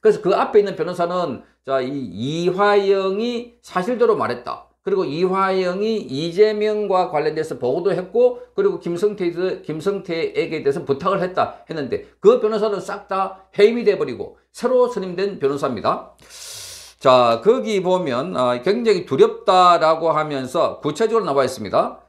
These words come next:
자, 이 이화영과, 아, 김용을 통해서 이재명에게 후원금을 냈다 하는 내용이 나와 있고, 자, 이게 오늘 조선일보 보도한 다-,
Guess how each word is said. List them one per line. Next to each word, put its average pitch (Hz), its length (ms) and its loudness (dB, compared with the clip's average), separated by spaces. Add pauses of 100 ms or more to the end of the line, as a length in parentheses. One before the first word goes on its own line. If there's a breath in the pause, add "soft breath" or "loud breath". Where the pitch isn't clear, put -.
자, 120 160 0
이 156 160 -2
이화영과, 190 1200 2
아, 104 180 -4
김용을 202 800 0
통해서 143 360 -4
이재명에게 208 720 -2
후원금을 247 640 2
냈다 180 280 -2
하는 175 220 -4
내용이 147 220 -4
나와 110 240 0
있고, 123 400 -2 (280 loud breath)
자, 139 120 0
이게 208 180 2
오늘 190 160 2
조선일보 208 540 2
보도한 165 320 -4
다-, 151 80 2